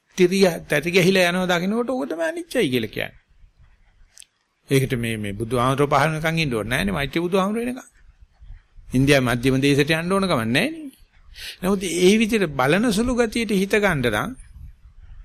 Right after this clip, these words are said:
ඉන්දියාවට ගියත් පාඩු නෑ. මෛත්‍රී බුදුහාමුදුරුවෝ හිටියත් පාඩු නෑ. නමුත් අපි හිතන විදිහට ඔය තොවිලෙට කෝඳුරු තෙල් කල හතයි පතයි ඕනේ කරන්නේ නෑ.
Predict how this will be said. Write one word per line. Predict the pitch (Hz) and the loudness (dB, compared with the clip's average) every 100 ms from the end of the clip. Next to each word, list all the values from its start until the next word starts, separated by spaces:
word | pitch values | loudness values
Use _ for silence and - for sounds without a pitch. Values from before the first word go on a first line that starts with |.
| - - - - | -20 -20 -20 -10
ඉන්දියාවට | 143 143 165 175 170 156 | -6 0 2 2 2 0
ගියත් | 160 165 | -2 -2
පාඩු | 135 135 175 | 0 2 0
නෑ. | 185 - - - - - - - - - - - - _ _ | -4 -8 -16 -20 -20 -20 -16 -16 -16 -20 -20 -20 -20 _ _
මෛත්‍රී | 123 139 147 190 | -2 -2 -2 -4
බුදුහාමුදුරුවෝ | 175 180 170 170 165 170 | 0 2 2 2 0 0
හිටියත් | 160 175 185 | 0 -2 0
පාඩු | 143 113 | -2 -2
නෑ. | 98 - - - - _ - - - - _ _ _ _ _ - - - - - _ _ - | -6 -12 -20 -20 -20 _ -20 -20 -20 -20 _ _ _ _ _ -20 -20 -20 -20 -20 _ _ -6
නමුත් | 139 135 | -2 0
අපි | 113 - 170 | -2 0 0
හිතන | 185 185 190 196 | 2 0 0 2
විදිහට | 190 175 180 175 156 | 0 2 2 2 0
ඔය | 160 151 | 0 0
තොවිලෙට | 151 139 160 147 160 | 0 0 2 2 0
කෝඳුරු | 170 147 143 147 | 0 -2 -2 -4
තෙල් | 139 147 | -4 -6
කල | 143 143 151 | -2 -2 0
හතයි | 120 131 151 | 0 0 -2
පතයි | 147 127 139 143 | -2 -4 -2 -2
ඕනේ | 139 139 139 | -2 -4 -6
කරන්නේ | 151 156 131 | -8 -8 -8
නෑ. | 131 | -10